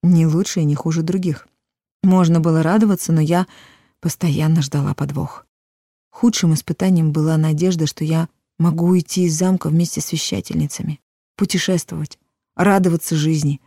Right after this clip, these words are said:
а не коротать время в каменном мешке. Мне нужно просто дождаться прибытия верховного мага, пройти экзамен и никому не рассказывать о своих видениях. Пусть меня отпустят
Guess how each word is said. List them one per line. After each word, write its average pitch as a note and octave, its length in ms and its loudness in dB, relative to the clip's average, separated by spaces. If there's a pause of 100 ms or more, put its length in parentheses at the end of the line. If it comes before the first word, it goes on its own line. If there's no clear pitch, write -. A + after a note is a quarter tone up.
(340)
а E3 60 0
не D#3+ 100 4
коротать D#3 420 0
время D#3+ 260 2
в - 80 -6
каменном D3 360 0
мешке. D3 480 -2 (560)
Мне F3+ 220 4
нужно F#3 320 2
просто G3 460 -2 (300)
дождаться F3 560 -2
прибытия E3 540 -2
верховного E3 560 0
мага, F#3 440 2 (420)
пройти F3+ 400 0
экзамен F3+ 520 4
и A3+ 100 6
никому G#3+ 480 6
не A#3+ 140 6
рассказывать F3+ 720 -2
о D3+ 60 -6
своих - 320 -6
видениях. D#3+ 600 0 (600)
Пусть A3 240 -2
меня C#3+ 240 0
отпустят - 600 -8